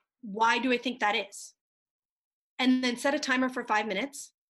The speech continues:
Don't look at anything else. Don't look at social media and just write. And then at the end of the week, go through and start to pinpoint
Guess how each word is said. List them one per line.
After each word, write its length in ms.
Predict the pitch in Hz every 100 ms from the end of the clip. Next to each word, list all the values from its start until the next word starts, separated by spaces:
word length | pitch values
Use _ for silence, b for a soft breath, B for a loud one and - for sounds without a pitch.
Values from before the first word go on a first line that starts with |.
| -
Don't 200 | 226 254
look 120 | 262
at 60 | 277
anything 280 | 254 262 220
else. 300 | 180 240 - -
Don't 160 | 220
look 140 | 254 285
at 100 | 285 233
social 220 | - 220
media 340 | 202 196 214 220
and 120 | 202
just 220 | 262 - _ _ -
write. 300 | 214 233 - _ _ _ _ _ _ -
And 140 | 240
then 180 | 240 240
at 140 | 226 226
the 100 | 240
end 100 | 247
of 40 |
the 160 | 226 262
week, 200 | 226 - - -
go 140 | 226
through 580 | - - 302 214 190 196 _ b b _ _
and 440 | 240 226 220 220 226
start 300 | - 240 226
to 80 | 247
pinpoint 680 | - 269 277 196 190 196